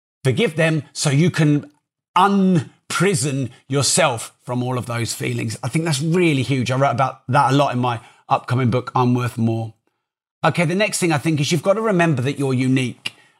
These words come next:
Uh, and, and I don't say special in the, "Oh, you're a special individual," like your mum would <laughs> say.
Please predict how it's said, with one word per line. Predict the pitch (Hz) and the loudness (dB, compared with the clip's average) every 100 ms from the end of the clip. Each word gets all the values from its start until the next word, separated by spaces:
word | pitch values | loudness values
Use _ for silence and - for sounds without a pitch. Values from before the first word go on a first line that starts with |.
| - | 0
Uh, | 139 139 | 0 2
and, | 156 | 0
and | 160 165 | 2 2
I | |
don't | 190 196 | 2 2
say | 175 | 0
special | 180 - 165 - 151 147 | -2 0 0 2 0 2
in | 156 147 | 2 2
the, | 147 143 | 2 2
"Oh, | 160 165 | 4 4
you're | 165 180 | 4 2
a | 208 185 | -2 -6
special | - 226 - 170 | -6 -6 -2 0
individual," | 180 170 180 170 165 | 2 2 0 0 2
like | 156 151 | 2 0
your | 143 | 2
mum | 147 156 | 4 4
would | 135 104 | 2 -2
<laughs> | - | -4
say. | - 127 123 | -2 -2 -2